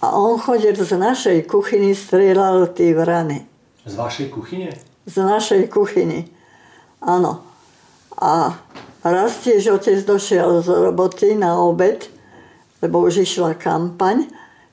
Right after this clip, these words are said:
Speaker 1: tak obedová bola prestávka hodinu, tak došiel na obed a zase sa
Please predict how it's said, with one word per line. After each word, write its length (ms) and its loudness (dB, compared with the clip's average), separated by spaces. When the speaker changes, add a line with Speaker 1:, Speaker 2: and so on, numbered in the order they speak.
Speaker 1:
tak 400 -2
obedová 560 2
bola 320 0
prestávka 720 -2
hodinu, 480 0
tak 240 -2
došiel 400 -2
na 160 0
obed 240 0
a 160 0
zase 400 0
sa 160 -2